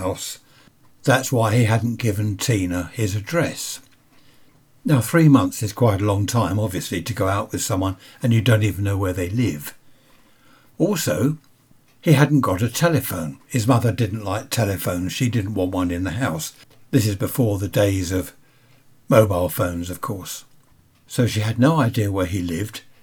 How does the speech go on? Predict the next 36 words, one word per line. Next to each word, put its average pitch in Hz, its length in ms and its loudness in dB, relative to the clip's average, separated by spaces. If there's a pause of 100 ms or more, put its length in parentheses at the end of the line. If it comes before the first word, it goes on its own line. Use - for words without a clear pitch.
(100)
didn't 156 200 2
know 131 100 4
his 104 200 0
phone 101 300 2
number, 80 460 -4 (380)
and 127 120 0
to 131 100 2
make 165 200 2
things 107 280 0
worse, 107 600 -4
she - 180 -4
didn't 139 200 2
know 127 120 0
where 107 180 2
he 101 140 0
worked. 151 520 -2 (800)
She'd 135 220 2
asked 151 280 0
him 104 120 0
several 101 360 0
times 101 460 0
over 95 220 -4
the 87 120 -4
months, 87 480 -4 (640)
and 131 140 4
he 131 60 8
said 120 220 2
he 107 80 2
worked 107 380 0
at 101 160 -2
an 95 140 -2
insurance 95 600 -2
company, 95 640 -2 (500)
in 110 140 0
an 101 100 0
office. - 600 -2